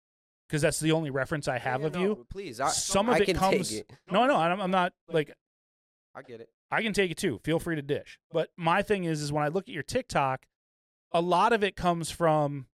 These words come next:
Speaker 1: trauma
Speaker 2: Mm.
Speaker 1: and ego and not confidence and perspective.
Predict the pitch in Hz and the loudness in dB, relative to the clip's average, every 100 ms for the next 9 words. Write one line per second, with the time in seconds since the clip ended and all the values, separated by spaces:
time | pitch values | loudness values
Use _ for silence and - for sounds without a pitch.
0 | _ _ - 175 160 175 247 - 113 101 | _ _ -4 0 2 2 -2 -8 -18 -18
1 | 92 - 147 113 175 139 120 120 - _ | _ -8 -6 -4 -4 -2 -4 -6 -14 _
2 | _ - 147 147 151 160 - 151 147 151 | _ -8 -6 -2 0 -2 -2 -2 -2 -2
3 | 143 131 123 113 120 131 110 - | -6 -6 -8 -8 -6 -6 -8 -12